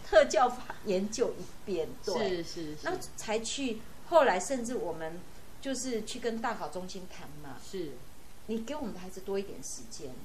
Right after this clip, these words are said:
Speaker 1: 然后包括，
Speaker 2: 是。
Speaker 1: 呃，辅具，我们知道辅具，比方说视障的孩子，啊，
Speaker 2: 嗯。
Speaker 1: 他们可以有放大。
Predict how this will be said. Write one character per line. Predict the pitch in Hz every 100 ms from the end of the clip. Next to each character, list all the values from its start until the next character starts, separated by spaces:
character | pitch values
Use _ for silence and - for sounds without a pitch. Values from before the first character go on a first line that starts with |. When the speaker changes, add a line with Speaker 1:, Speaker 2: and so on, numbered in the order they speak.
| -
Speaker 1:
然 | 240
后 | 269
包 | 254 247
括， | 247 240
Speaker 2:
是。 | 226 - - - -
Speaker 1:
呃， | 185 160 -
辅 | - 190
具， | 185 269
我 | 180
们 | 180
知 | 240
道 | 226
辅 | - 151
具， | - 208
比 | 160
方 | 151 -
说 | 180 165 - - -
视 | - 254 196
障 | 220 180
的 | 151 -
孩 | - -
子， | - - 127 -
啊， | 170
Speaker 2:
嗯。 | 180
Speaker 1:
他 | 208
们 | 202
可 | - 175
以 | 170 131
有 | 110
放 | 208 170 151
大。 | 170 123